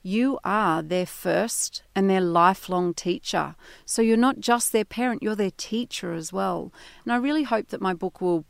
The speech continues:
will provoke discussion around that and thought around that. You know, how, how have I been teaching my, my children? What, what things have I taught them? What things have I taught them incidentally, and what things have I taught them explicitly?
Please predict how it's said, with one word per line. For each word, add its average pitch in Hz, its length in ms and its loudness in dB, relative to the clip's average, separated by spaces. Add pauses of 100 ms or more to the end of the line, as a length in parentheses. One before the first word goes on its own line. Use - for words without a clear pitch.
will 175 200 -4
provoke 175 680 -4 (120)
discussion 180 580 -2
around 170 280 0
that 160 160 -2
and 165 180 -6
thought 185 300 -2
around 156 340 -2
that. 160 400 -10
You 196 80 -6
know, 190 240 -6
how, 220 220 -4
how 262 260 -4
have 240 220 0
I 208 180 0 (480)
been 185 180 0
teaching 180 460 -2
my, 165 480 0
my 165 180 -2
children? 165 580 -4
What, 247 180 -4
what 247 240 -6
things 247 320 -2
have 180 160 -4
I 170 100 -2
taught - 320 -6
them? 156 240 -6 (240)
What 262 140 -6
things 277 240 4
have 226 100 -2
I 202 80 2
taught - 240 -2
them 190 140 -4
incidentally, 180 760 -4
and 170 100 -2
what 175 200 -6
things 175 240 -4
have 170 100 -8
I 170 100 -2
taught - 280 -8
them 165 140 -4
explicitly? - 920 -8